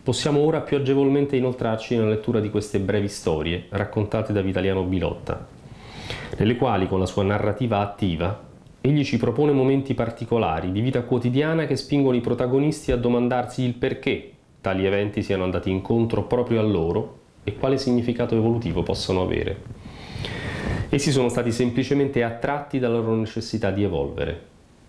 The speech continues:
Si tratta di episodi che nascono a varie le-, latitudini di questo nostro pianeta ormai globalizzato, a riprova che unica è la coscienza che lo informa e lo anima,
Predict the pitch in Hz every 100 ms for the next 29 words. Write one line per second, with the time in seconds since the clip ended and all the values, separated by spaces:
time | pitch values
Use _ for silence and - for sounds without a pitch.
0 | - - - - - - - 95 101 107
1 | 104 101 95 113 107 80 76 95 - -
2 | 104 117 117 113 107 101 120 131 123 117
3 | 117 110 110 117 92 87 92 90 95 -
4 | 98 95 - 95 - 90 92 92 90 92
5 | 92 90 87 87 87 85 76 - - 82
6 | - - - - - - 120 101 92 92
7 | 95 127 139 110 98 92 90 87 - 95
8 | - 87 85 87 82 123 135 127 117 117
9 | 82 78 78 76